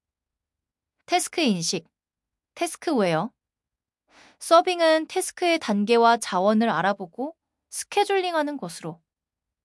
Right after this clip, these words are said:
전체 태스크 지연을 이천구백사십 퍼센트 줄였습니다. 배치 가상,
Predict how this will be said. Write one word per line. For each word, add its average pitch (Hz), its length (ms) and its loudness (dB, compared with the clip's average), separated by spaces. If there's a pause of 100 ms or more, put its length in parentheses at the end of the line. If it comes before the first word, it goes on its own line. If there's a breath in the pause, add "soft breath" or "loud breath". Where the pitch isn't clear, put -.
(240)
전체 214 380 0
태스크 - 400 -6
지연을 214 560 0 (340 soft breath)
이천구백사십 254 1080 -2
퍼센트 240 420 -4
줄였습니다. 185 720 -8 (1300 soft breath)
배치 220 380 -2
가상, 240 580 2